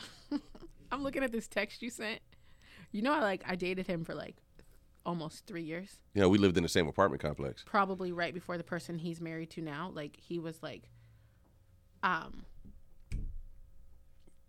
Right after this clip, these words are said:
Speaker 1: I was talking to him, dating him, blah, blah, blah, whatever. He was playing. I'm like, "I'm not fucking with you." He takes me to dinner, is like, "I wanna be with you." And I tell him,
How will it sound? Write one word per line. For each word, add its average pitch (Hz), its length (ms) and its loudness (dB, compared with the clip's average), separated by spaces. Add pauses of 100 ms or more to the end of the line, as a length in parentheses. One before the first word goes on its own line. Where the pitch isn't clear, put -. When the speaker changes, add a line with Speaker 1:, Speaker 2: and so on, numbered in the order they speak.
(580)
Speaker 1:
I 202 60 6
was 185 100 0
talking 202 280 2
to 196 60 2
him, 190 80 0
dating 180 240 -2
him, 180 140 -4
blah, 170 160 -2
blah, 165 80 -6
blah, 160 200 -2
whatever. 156 420 -4 (240)
He 208 120 -6
was 180 120 -4
playing. 160 400 -2
I'm 156 80 -6
like, 165 140 -8
"I'm 175 80 -8 (120)
not 170 200 -4
fucking 175 240 -6
with 156 160 -8
you." - 120 -12 (440)
He 185 300 -8 (160)
takes - 240 -10
me 202 80 -6
to 196 80 -8
dinner, 180 260 -4
is 170 120 -8
like, 160 120 -8 (120)
"I 175 100 2
wanna 170 200 -4
be 165 160 -2
with 160 180 -8
you." 156 60 -6
And 151 100 -6
I 160 80 -4
tell - 200 -2
him, 156 220 -4